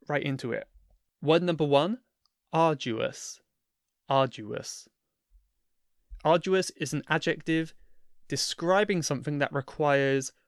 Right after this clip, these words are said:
a lot of effort, often difficult and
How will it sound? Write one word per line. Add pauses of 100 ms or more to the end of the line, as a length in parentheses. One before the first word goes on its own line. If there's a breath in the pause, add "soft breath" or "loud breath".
(140)
a
lot
of
effort, (340)
often
difficult (100)
and